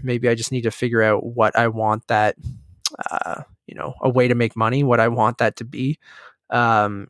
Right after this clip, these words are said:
'cause working, I've worked in social media for seven years now, and I just, I don't know if that's exactly what I wanna be doing, or if I wanna stay in the entertainment world again, or, or tr-, or try to find something completely different.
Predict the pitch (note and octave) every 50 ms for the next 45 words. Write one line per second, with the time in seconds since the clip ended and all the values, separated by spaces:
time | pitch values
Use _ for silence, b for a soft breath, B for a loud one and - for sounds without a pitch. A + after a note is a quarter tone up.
0 | _ _ - - D3+ C3 B2 A#2 A2+ - - - - C3+ C#3 D3 - D#3+ D#3 D3
1 | C3 B2 C3 B2+ C#3 D3+ D3+ - D#3 C#3 C3 - - C3 B2 - - B2+ A#2+ A#2+
2 | B2 B2+ B2+ B2+ B2+ A#2+ - - A2 A2 G#2+ A2+ - _ - - - - B2 A#2+
3 | A#2+ B2 A#2+ A#2+ A#2+ A#2+ B2+ C3+ C3 B2+ C3 C3 C3 C3+ D3 D#3 D#3 C3+ A#2+ A#2
4 | A2 A2 A2+ A2 - - - - B B B B B B B B B _ C3 C3+
5 | C3+ C3+ A#2+ C3 B2+ C3 B2+ - - B2+ A#2 - A#2+ A2+ A#2 A#2+ G#2 A2 - -
6 | D3+ C3+ B2+ B2+ B2+ B2+ B2+ C3+ C3 C3 C3+ C3 C#3 C3+ C3 C3+ C3+ C#3 D3 D#3+
7 | F3 E3+ D#3+ - - A#2 A2+ A2 G#2+ - - A2+ A2 A2 A2+ A2 A2 A2 G#2+ G#2+
8 | G#2 G#2+ - - - A#2+ A2+ A2+ A2 A2+ A2+ A2+ G#2+ G#2+ A2 - - F3+ F#3+ F#3+
9 | G3 F#3+ F#3 D#3+ E3+ F3+ F3+ F3+ E3+ E3+ D#3 E3+ E3+ E3+ E3+ E3+ D#3 - - A2+
10 | A2+ A2 - - - - _ B2 A#2+ A#2 G#2+ G2+ G2+ G2+ - - _ - - -
11 | A#2 G#2 G#2+ - - A#2 A2 A2+ - G#2+ - G2+ G#2 - - B2 - - A#2+ F2
12 | - F2 - - - - - - D#3 C#3 C#3 C3+ C#3 -